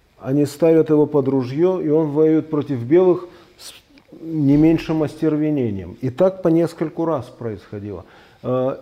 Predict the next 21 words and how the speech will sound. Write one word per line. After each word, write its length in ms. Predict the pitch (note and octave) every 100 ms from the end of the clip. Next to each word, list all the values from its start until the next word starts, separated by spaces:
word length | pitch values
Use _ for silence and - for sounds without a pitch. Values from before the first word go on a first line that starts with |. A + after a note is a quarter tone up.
| -
и 180 | C#3+ D3
случаев 540 | - F3 G3+ - F3+
таких 320 | F3 - F3
было 240 | C3+ D#3+ D#3+
очень 520 | E3 E3 F3 F3 F3
много. 520 | F3 D#3+ A#2+ F#2 F2 - _ _ _ _ _ _
Меня 340 | A#2 D3 G3+
вот 220 | F#3+ F#3 G3+
это 220 | F#3+ D#3
потрясло. 840 | - A2+ - G2+ - - F2+ C#2+ - _ _ _ _ _ _ _ _ _ _ _ _ _
Ему 220 | B2 A#2+
всё 180 | B2 D3
равно 320 | D3 C#3 D#3
было 260 | E3 D#3+ D#3+
за 140 | B2+
что 220 | C#3 - D3+
воевать, 460 | D3 C#3+ C#3 F#2+
ему 180 | G2+ G#2+
важно 280 | B2+ A#2 B2
было 240 | A#2+ B2
воевать. 640 | A#2 B2 B2 A#2+ G#2 D2+